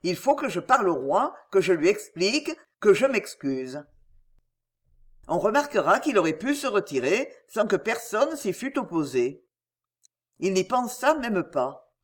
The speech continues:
C'était pourtant le meilleur moyen de sauver cette tête qu'il sentait vaciller sur ses épaules.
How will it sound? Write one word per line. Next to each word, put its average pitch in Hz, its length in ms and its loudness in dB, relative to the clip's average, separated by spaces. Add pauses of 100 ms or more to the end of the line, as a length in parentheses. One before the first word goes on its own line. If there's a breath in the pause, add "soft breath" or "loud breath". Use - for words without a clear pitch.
(260)
C'était 190 260 4
pourtant 185 440 0
le 277 100 -2
meilleur 208 320 0
moyen 165 420 2
de 254 100 -4
sauver 202 320 2
cette 151 360 -6
tête 240 420 2
qu'il 160 160 -2
sentait 180 340 -2
vaciller 196 520 2
sur 277 180 -4
ses 185 220 -4
épaules. 131 580 -2